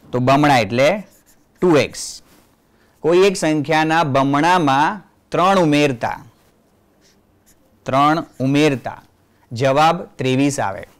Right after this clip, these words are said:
તો આ થયું આપણું સુરેખ સમીકરણ એક ચલમાં. આવી જ રીતે બીજા એક્ઝામ્પલ પણ આપણે જોયા હતા,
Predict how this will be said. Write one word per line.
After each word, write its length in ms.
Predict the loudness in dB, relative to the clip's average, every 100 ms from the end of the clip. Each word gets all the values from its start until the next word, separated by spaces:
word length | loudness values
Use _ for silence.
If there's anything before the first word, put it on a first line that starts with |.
| _ _ _ _ _ _ _ _ _ _ _ _ _ _ _ _ _ _ _ _ _ _ _ _
તો 60 | -2
આ 200 | 2 2
થયું 300 | 2 2 2
આપણું 380 | 2 -2 -4 -6 -14 _ _ _ _ _ _
સુરેખ 380 | -6 -2 0 -2
સમીકરણ 720 | -4 -4 -4 -4 -6 -6 -8 -14 _ _ _ _ _ _ _ _ _ _ _
એક 180 | -2 -2
ચલમાં. 440 | -2 -6 -6 -10 -18 _ _ _ _ _ _ _ _ _ _
આવી 260 | 2 4 4
જ 80 | 2
રીતે 280 | 2 0
બીજા 240 | 0 2 2
એક્ઝામ્પલ 580 | 2 0 0 2 0 0
પણ 160 | 0
આપણે 280 | 0 0 -2
જોયા 320 | 0 2 2
હતા, 380 | 2 -2 -4